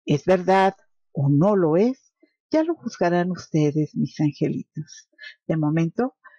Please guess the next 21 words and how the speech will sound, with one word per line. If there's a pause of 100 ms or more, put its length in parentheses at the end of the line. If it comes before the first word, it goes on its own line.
(120)
solo
les
advierto
que
jamás
tomen
nada
de
un
cementerio. (760)
Y
gracias
a
Janet (640)
por
darme
la
lucecita
para
esta
leyenda.